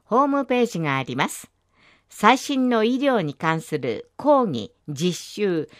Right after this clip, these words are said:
就業相談等を都が指定する病院、診療所、訪問看護ステーション、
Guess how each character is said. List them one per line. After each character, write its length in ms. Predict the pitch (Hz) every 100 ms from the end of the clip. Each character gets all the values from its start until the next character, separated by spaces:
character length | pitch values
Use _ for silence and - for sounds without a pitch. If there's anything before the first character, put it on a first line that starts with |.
| _
就 340 | - 220 294
業 240 | 302 294 269
相 300 | - 254 226
談 240 | 165 151
等 260 | - 170 151
を 280 | 127 120 - _ _ _ -
都 160 | 302
が 100 | 269
指 120 | 202 - -
定 180 | 220
す 180 | 214 208
る 160 | 196 156
病 340 | 151 196 226
院、 300 | 208 180 151 - -
診 380 | - 214 262
療 280 | 233 208 185
所、 220 | 156 143 - - _
訪 260 | - 233
問 260 | 294 294 269
看 260 | 247 240 226
護 120 | 196
ス 160 | -
テ 180 | - 185
ー 60 | 170
シ 160 | -
ョ 40 | 135
ン、 180 | 123